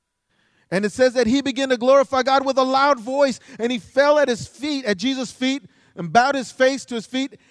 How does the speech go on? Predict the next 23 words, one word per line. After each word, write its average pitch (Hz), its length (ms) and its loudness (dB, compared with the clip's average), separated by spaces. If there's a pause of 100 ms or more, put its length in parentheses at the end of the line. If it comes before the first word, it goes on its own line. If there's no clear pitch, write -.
(180)
and 185 140 -4
he 196 100 -2
began 190 360 -4
to 190 140 -2
thank 202 520 -6
him 135 560 -6 (320)
with 147 160 -4
it. 131 80 -8 (200)
And 143 140 -8
Jesus 196 380 -6
said, 131 480 -2 (560)
after 170 240 -4
that, 151 220 -2
he 151 120 -6
said, 135 400 -4 (560)
he 151 100 -4
said, 147 340 -4 (500)
uh, 120 420 -4 (420)
"Go 151 380 -2
and 135 180 -8
be 156 160 -4
made 147 260 -4
whole." 123 720 -6